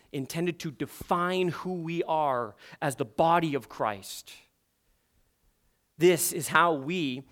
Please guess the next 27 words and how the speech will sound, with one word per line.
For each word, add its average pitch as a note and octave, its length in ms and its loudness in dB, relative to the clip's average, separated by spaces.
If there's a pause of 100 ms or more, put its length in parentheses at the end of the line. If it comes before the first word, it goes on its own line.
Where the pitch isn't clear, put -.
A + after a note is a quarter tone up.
(240)
enjoy D3 480 2
the C3 100 -2
good D3+ 240 0
life D#3 380 2
together C#3 440 0
here D3+ 300 -4
and B2+ 160 0
now. A#2 480 0 (240)
Secondly, F#3 560 0
he D3 140 -4
says, D3 300 0
here's F#3+ 180 -2
how G3 80 0
you E3+ 160 -2
can D#3 120 -2
enjoy C#3+ 380 0
the C3+ 100 -4
good C3 200 -2
life. C#3+ 180 2
It E3 60 -6
requires D#3+ 500 0
employing D#3+ 640 0 (220)
the D3 80 2
logic C#3+ 720 4 (160)
that D#3+ 160 0
drives F3 440 4
us. - 540 -6